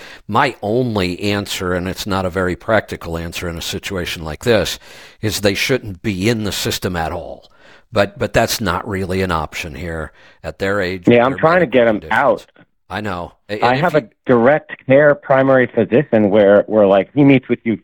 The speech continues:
Speaker 2: thirty minutes every month if you want, and he doesn't listen to the insurance company, so I'm trying to switch
Speaker 1: Yeah.
Speaker 2: him over to that.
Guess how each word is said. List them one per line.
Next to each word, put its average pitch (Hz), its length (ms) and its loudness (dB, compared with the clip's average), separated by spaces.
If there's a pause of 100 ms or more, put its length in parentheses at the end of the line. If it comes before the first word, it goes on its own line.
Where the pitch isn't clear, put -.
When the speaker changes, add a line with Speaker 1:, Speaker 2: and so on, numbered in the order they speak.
(100)
Speaker 2:
thirty 123 260 4
minutes 107 380 4
every 107 260 2
month 107 320 0
if - 160 -8
you 101 120 -4
want, 95 420 2
and 98 160 -2
he 117 100 4
doesn't 123 420 0
listen 104 300 0
to 110 120 0
the 98 120 4
insurance 107 480 2
company, 101 480 0
so 104 60 0
I'm 98 100 0
trying 110 300 0
to 92 180 0 (420)
switch 123 180 2
Speaker 1:
Yeah. 82 60 -14
Speaker 2:
him 107 140 4
over 104 260 2
to 87 80 -2
that. 107 420 0